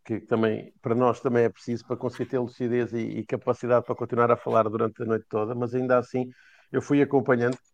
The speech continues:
depois acabo sempre nunca conseguir dormir verdadeiramente e acabo sempre estar com um olho no burro e outro no cigano, como costuma dizer. Ahm, e a sensação que me dá, o problema é, e, e eu já debati isto várias vezes, é sempre a questão do ter que reparar os raios. É uma coisa que a mim me tira do sério.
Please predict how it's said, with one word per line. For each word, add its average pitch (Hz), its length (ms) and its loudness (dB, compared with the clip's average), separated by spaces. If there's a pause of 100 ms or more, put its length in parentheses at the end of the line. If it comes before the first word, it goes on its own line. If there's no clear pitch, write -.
depois 110 260 -6
acabo 110 260 2
sempre 117 240 -4
nunca 110 180 -4
conseguir 107 640 -2
dormir 110 320 -4
verdadeiramente 113 680 0
e 110 40 -4
acabo 110 280 0
sempre 110 180 -6
estar 113 180 2
com - 140 -8
um 113 40 2
olho 113 120 -2
no 110 120 -2
burro 110 400 -4
e 107 80 -2
outro - 180 -8
no - 40 -18
cigano, 110 400 -6
como 110 120 -10
costuma 113 300 -4
dizer. 110 240 -6 (580)
Ahm, 131 840 4 (580)
e 165 120 4
a 160 60 4
sensação 180 400 -2
que 180 100 -12
me 147 80 -6
dá, 156 280 -2
o 147 100 -10
problema 202 360 0
é, 151 260 0 (180)
e, 123 300 -6
e 135 40 2
eu 139 80 4
já 147 200 2
debati 123 300 -6
isto 113 220 -10
várias 120 320 0
vezes, 120 300 -2
é 120 100 -2
sempre 123 340 -4
a 120 40 -2
questão 127 360 -2
do 120 140 -8 (100)
ter 156 160 2
que - 100 -12
reparar 117 320 4
os 107 120 -2
raios. 87 440 -10 (260)
É 135 80 0
uma 139 180 2
coisa 117 340 2
que - 100 -4
a 113 40 2
mim 113 140 2
me 110 40 -6
tira 107 240 -4
do 101 80 -6
sério. 98 320 -10